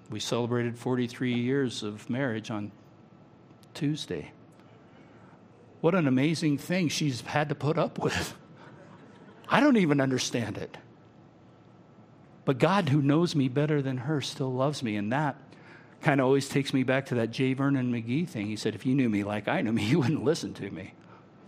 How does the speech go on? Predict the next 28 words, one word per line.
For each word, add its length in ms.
But 120
if 100
I 140
knew 160
you 300
like 360
you 140
know 160
you, 180
I 100
wouldn't 240
be 100
talking 400
to 120
you." 220
<laughs> 840
Okay? 320
You 80
gotta 220
love 320
some 240
of 80
that 360
homespun 760
wisdom 460
from 320
J 220
Vernon. 480